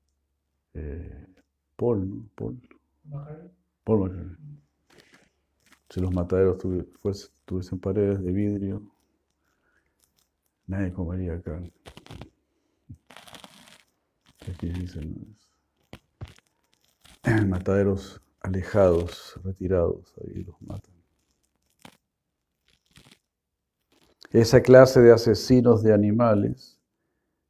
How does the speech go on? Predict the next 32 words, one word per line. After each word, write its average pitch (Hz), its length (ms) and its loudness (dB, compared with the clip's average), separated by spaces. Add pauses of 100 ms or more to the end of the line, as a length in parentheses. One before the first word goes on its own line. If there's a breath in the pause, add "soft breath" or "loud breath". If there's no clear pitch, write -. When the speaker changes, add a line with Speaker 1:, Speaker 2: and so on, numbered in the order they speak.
Speaker 1:
está 107 260 2
en 117 80 2
condiciones 110 640 2
de 101 80 -2
ser 113 220 -2
condenada 101 600 2
a 95 40 4
muerte 107 720 2 (600)
por 101 200 2
orden 110 300 4
de 101 60 0
un 95 120 -2
rey 104 200 2
piadoso 101 640 -2
como 92 280 -4
Maharaj 101 340 -6
Parikshit. 104 560 -8 (1700 soft breath)
Para 101 220 0
un 107 100 4
rey 113 180 8
piadoso, 117 580 6
el 104 80 0
delincuente 104 760 2
que 101 120 0
mata 104 320 0
a 104 60 4
un 104 120 2
animal 101 440 0
en 98 100 -4
un 98 100 -2
lugar 95 280 -2
apartado 101 800 -2